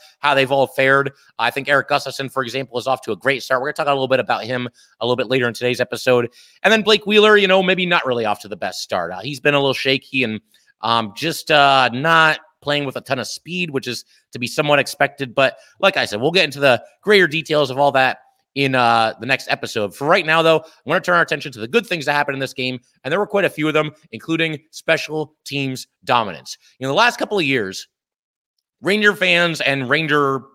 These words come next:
not fans alike, you know, Ranger critics or whatever you wanna call it, they've kinda been pretty quick to point out the fact that the Rangers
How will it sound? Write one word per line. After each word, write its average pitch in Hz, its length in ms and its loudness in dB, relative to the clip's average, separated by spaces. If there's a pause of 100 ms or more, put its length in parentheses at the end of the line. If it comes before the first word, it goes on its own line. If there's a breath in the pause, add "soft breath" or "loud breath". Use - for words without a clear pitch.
not 147 400 -2
fans 139 320 -2
alike, 147 400 0
you 143 60 -8
know, 127 100 -6
Ranger 131 320 -6
critics 180 420 -6
or 117 220 -4 (240 soft breath)
whatever 139 240 2
you 147 60 0
wanna 131 120 0
call 143 300 2
it, 147 100 0 (320 loud breath)
they've 165 180 2
kinda 214 300 2
been 160 220 -6
pretty 175 220 -4
quick 175 200 -10
to - 80 -18
point 151 200 -2
out 139 100 0
the 123 80 -8
fact 139 380 -2
that 120 180 -2 (240)
the 123 80 0
Rangers 170 500 -2